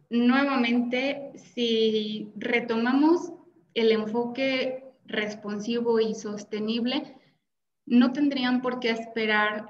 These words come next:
a, a una visita técnica o a una auditoría para poder empezar a realizar el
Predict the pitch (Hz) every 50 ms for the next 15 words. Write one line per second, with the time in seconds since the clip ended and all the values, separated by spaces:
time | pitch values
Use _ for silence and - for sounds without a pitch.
0 | - - 196 196 196 190 190 185 185 - - - 196 190 208 220 226 226 220 220
1 | 220 202 180 202 190 202 - 214 202 208 - 214 208 202 196 - - - 208 208
2 | 208 208 220 214 208 214 214 202 196 190 185 185 185 190 196 208 208 208 208 208
3 | 208 202 208 208 208 214 208 214 208 214 214 214 208 190 185 180 180 180 - 190
4 | 185 190 196 202 202 196 196 - - 185 185 190 196 185 185 180 175 175 175 -
5 | 185 185 190 190 175 170 165 -